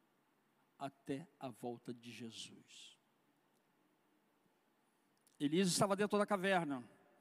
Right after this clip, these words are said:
quando Deus lhe perguntou: "Elias, o que fazes aqui?" Deus assim ordena-lhe a sair da caverna para revelar o horror da alma.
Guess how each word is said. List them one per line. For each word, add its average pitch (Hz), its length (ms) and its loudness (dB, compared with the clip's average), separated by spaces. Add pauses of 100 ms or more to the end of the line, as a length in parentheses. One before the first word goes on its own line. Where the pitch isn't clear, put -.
(580)
quando 170 260 0
Deus 175 260 2
lhe 165 120 -6
perguntou: 147 840 -2 (240)
"Elias, 226 600 -4
o - 1000 -20
que 202 60 -14
fazes 127 640 -2
aqui?" 117 400 -4 (1120)
Deus 240 240 6
assim 247 240 6
ordena-lhe 247 540 6
a 240 60 8
sair 240 240 6
da 240 100 6
caverna 226 640 4
para 240 220 8
revelar 233 600 6
o 262 60 8
horror 240 520 10 (160)
da 202 140 4
alma. 208 640 6